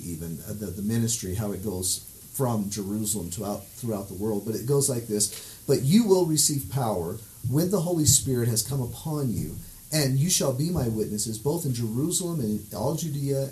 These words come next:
and Samaria, and even to the remotest part of the earth."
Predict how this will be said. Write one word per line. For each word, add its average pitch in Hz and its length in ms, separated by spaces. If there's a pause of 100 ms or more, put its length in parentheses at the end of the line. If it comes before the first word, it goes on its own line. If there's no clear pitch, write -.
and 104 220 (100)
Samaria, 101 600
and 101 180
even 143 220
to 135 80
the 113 120
remotest 113 480
part 98 280 (720)
of 113 140
the 85 120
earth." - 300